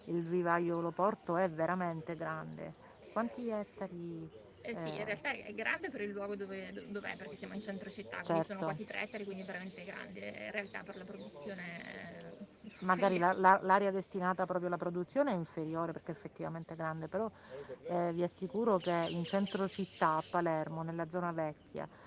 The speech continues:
Speaker 1: super cementificata, eh, en-, a un certo punto cammini lì, in Corso Calatafimi, e entri, eh, a-, attraverso un arco a s-, a mo' di galleria ed entri in questo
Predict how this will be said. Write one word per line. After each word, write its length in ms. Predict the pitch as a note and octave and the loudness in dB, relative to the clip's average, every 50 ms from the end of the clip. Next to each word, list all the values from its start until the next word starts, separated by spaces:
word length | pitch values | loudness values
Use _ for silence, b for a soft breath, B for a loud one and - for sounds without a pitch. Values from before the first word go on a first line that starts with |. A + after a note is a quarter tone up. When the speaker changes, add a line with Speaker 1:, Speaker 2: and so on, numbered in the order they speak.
| B B B B | B B B B
Speaker 1:
super 360 | B - - A3 F#3+ A#3 A3 | B -2 0 2 2 2 2
cementificata, 1160 | - - G#3+ G3 G3 F#3+ F#3 - F#3+ E3+ - F#3+ - - E3+ D#3 D3+ D#3+ D#3 D3+ - D#3 D#3 D#3+ - B B B B B B - | 2 0 0 2 2 0 -2 -2 -6 -4 -4 -2 2 4 4 4 4 2 0 -2 -2 -4 -4 -4 -6 B B B B B B 0
eh, 640 | - F3+ F3 F3 E3+ E3+ E3+ E3 D#3+ D#3+ D#3+ - - | 2 2 4 2 2 2 0 -2 -2 -4 -4 -4 -2
en-, 240 | - F3 F3 F3 F3 - - - - - F#3 D#3+ D3 - | -2 0 0 -2 -2 -6 -10 -12 -10 -10 -8 -8 -8 -4
a 120 | D3+ D#3+ F3+ | -2 0 0
un 100 | F#3 F3+ | 2 2
certo 280 | - F#3+ - - G3+ | 0 0 -2 -2 -4
punto 880 | F3 G3 G#3 A3+ A3+ G#3 - - G#3+ G#3 G3+ G3 G3 G3 F#3+ F#3+ F#3 F#3+ B B B B - | -2 0 2 2 2 0 0 2 4 4 6 6 6 6 6 6 4 2 B B B B 0
cammini 440 | - F3+ F3+ F3+ G3 G#3 G#3 G3+ | 2 2 4 4 4 4 4 4
lì, 160 | F#3+ F#3+ F3 D#3+ | 4 4 2 2
in 80 | D#3+ | 0
Corso 300 | D#3+ - G3+ - - G#3+ | 0 0 -2 -2 -2 -6
Calatafimi, 960 | - G3 F#3 F#3 F#3 - F3+ F3+ E3+ - - F#3 F3+ E3 D#3 D3+ D3+ D3+ D3+ D3+ | -2 0 0 0 0 -2 -4 -4 -4 -4 -4 -2 -2 -2 -2 -4 -4 -4 -4 -4
e 80 | D3+ D#3 D#3+ - - - - - - - - - - | -4 -6 -8 -12 -14 -14 -14 -14 -16 -16 -16 -14 -4
entri, 760 | - G3 F#3+ G#3 A3 G3+ - - - G3 F#3+ F#3+ F#3 F#3 F3+ - | 2 4 4 4 4 2 0 -2 -2 0 2 2 2 2 2 2
eh, 540 | F3 F3 E3+ E3+ E3+ E3+ E3+ E3+ E3 E3+ E3 | 0 0 0 0 0 -2 -2 -2 -2 -2 -2
a-, 140 | D#3+ E3 E3 | -2 -4 -4
attraverso 680 | - F3 E3+ - F3 E3+ E3 F#3 F#3+ - - - G3 F#3 | -4 -6 -4 -2 0 2 4 4 4 4 2 4 4 6
un 340 | F3+ F3+ F3+ F#3 F#3+ F#3+ F#3+ | 6 4 4 2 2 4 4
arco 640 | F#3 F#3 F#3 F#3+ F#3+ F#3+ - - - G3+ F#3+ F#3+ F3+ | 6 6 6 6 6 4 0 -2 2 6 8 8 8
a 80 | F3 | 6
s-, 140 | F3 - - | 4 -2 -4
a 80 | - F3+ | -2 0
mo' 180 | F3+ F3+ F#3 F#3+ | 4 6 6 6
di 120 | F#3 G3 | 4 4
galleria 540 | F3 F3+ F3 F3 F3 F3 F3 F#3 F3+ E3 D#3 | 4 4 6 6 6 4 4 4 4 2 2
ed 80 | D#3 D#3+ | 2 2
entri 300 | E3+ F#3+ G3+ - F#3+ F3+ | 2 2 2 0 0 -2
in 80 | E3+ | -2
questo 580 | E3 - F3 E3 - - - F3+ F3 E3+ E3+ E3 | 0 -2 -4 -4 -4 -2 0 2 2 2 0 -2